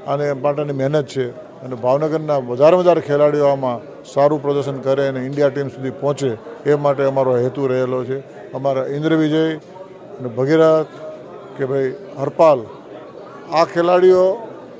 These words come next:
પોતે ઇન્ટરનેશનલ ખેલાડીઓ છે અને આ ઇવેન્ટ માટેની મહેનત કરી રહ્યા છે અને સારામાં સારું આ ટુર્નામેન્ટનું આયોજન થશે. તમે જોવા આવશો, તમને ખબર પોતાને પડશે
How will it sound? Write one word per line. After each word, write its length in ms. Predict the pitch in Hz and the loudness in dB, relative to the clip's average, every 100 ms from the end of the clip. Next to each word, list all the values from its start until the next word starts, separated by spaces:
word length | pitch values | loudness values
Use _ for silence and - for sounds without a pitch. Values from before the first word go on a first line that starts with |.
| - - - - | -16 -16 -16 -6
પોતે 220 | - 170 208 | -2 4 6
ઇન્ટરનેશનલ 480 | 208 202 202 196 | 6 4 2 4
ખેલાડીઓ 540 | 190 185 185 185 190 190 | 4 6 6 8 6 6
છે 180 | 175 185 | 6 4
અને 160 | 180 | 4
આ 580 | 180 185 170 175 185 190 | 2 2 4 6 6 2
ઇવેન્ટ 320 | 175 185 190 | 2 2 2
માટેની 320 | 180 175 180 | 0 0 -2
મહેનત 380 | 170 160 185 165 | 0 2 2 2
કરી 160 | 170 165 | 0 0
રહ્યા 260 | 160 160 | 2 0
છે 100 | 147 | 0
અને 120 | 156 147 | -2 -2
સારામાં 380 | 151 151 180 | 0 0 0
સારું 340 | 156 170 165 156 | 0 0 2 2
આ 140 | 147 | 2
ટુર્નામેન્ટનું 880 | 139 151 147 151 147 147 147 156 151 | 0 -6 -4 -2 -4 -8 -8 -6 0
આયોજન 320 | 143 143 147 | 2 2 0
થશે. 300 | 127 139 143 | -2 -2 -2
તમે 220 | 147 139 123 | -2 -2 -2
જોવા 340 | 123 131 147 | 0 4 6
આવશો, 220 | 147 147 | 4 0
તમને 260 | 147 139 135 | -4 -6 -4
ખબર 260 | 131 135 | -4 -4
પોતાને 420 | 135 - 139 170 170 | -4 -6 0 2 2
પડશે 400 | 143 135 131 | -2 -4 -2